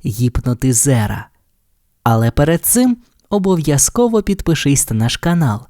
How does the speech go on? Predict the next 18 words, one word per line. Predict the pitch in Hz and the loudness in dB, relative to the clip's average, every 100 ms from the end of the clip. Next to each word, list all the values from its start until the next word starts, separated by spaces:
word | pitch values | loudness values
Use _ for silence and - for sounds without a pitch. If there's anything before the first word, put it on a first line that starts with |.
| - - - | -20 -20 -10
щоб | - 120 110 | 0 0 2
не | 104 | 0
пропускати | 101 107 - 104 - 160 180 180 170 - - | 0 -2 0 -2 0 -2 0 -2 -4 -8 -4
нові | 202 208 202 123 117 | 0 2 2 2 0
казочки. | 110 113 110 131 135 - 110 98 - _ _ _ _ _ _ _ _ _ _ _ - | 0 0 0 0 -2 -4 -6 -6 -12 _ _ _ _ _ _ _ _ _ _ _ -6
Марінет | 117 131 123 110 117 208 247 - _ - | -2 0 2 2 2 0 -2 -8 _ -6
збиралася | 139 123 127 117 190 233 190 - | -4 0 2 2 0 0 0 0
на | 147 135 | 0 0
телевізійне | 131 123 110 107 131 127 113 107 | 0 2 2 2 2 2 0 -2
шоу | - 208 233 - - - | 0 0 0 -4 -12 -4
«Випробування», | 117 127 - 135 131 110 104 101 107 92 - _ - | 0 0 2 2 2 0 0 0 -2 -6 -12 _ -4
в | 147 | 0
якому | 135 127 156 151 123 | 2 2 2 2 2
брав | 123 131 120 - | 2 0 0 -2
участь | 220 - 113 - - - - | -2 -2 -4 -4 -8 -10 -4
її | 139 139 208 | -2 0 0
приятель | - 151 151 107 - 104 104 _ - | 0 0 0 0 -2 -4 -8 _ -2
Ніно. | 185 190 185 143 104 | 2 4 4 2 0